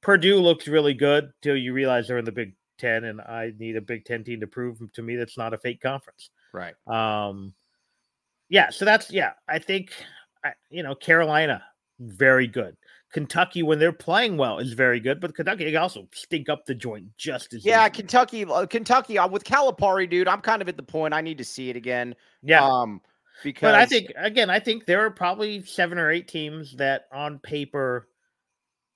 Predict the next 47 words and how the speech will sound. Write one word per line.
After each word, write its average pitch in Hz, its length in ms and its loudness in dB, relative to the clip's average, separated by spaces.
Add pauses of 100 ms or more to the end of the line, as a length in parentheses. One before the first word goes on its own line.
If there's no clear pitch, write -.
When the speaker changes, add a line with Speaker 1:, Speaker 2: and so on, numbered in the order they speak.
(580)
Speaker 1:
are 151 180 0
legit 143 560 0
teams. 156 360 -8
And 160 80 -6
again, 165 220 -4
that 160 100 -6
we're 151 100 -4
probably 175 320 2
forgetting 165 420 -2
the 151 80 0
four 160 260 0
or 156 60 0
five, 160 260 0
'cause 160 120 -10
someone's 269 260 -2
gonna 220 140 0
get 160 180 -2
hot 165 340 2 (180)
in, 135 520 -8
in 135 280 -10
their 135 160 -4
conference 120 400 -6
tournament 131 380 -2 (500)
and 131 220 -2
ride 139 300 8
into 127 280 -2
this 117 220 -6
thing. 135 260 -6
And 120 60 -8
next 123 180 -6
thing 139 100 -8
you 127 100 -6
know, 127 160 -2
like, 120 200 -4
"Oh, - 160 0
wow, 160 280 2
well, 170 240 -2
you 185 60 -10
know, 170 180 -12 (460)
I - 80 -2
saw 247 160 0
that 196 180 4
team 165 300 -6
lose 185 240 0
by 160 200 2
twelve 175 580 -2
in, 127 160 -6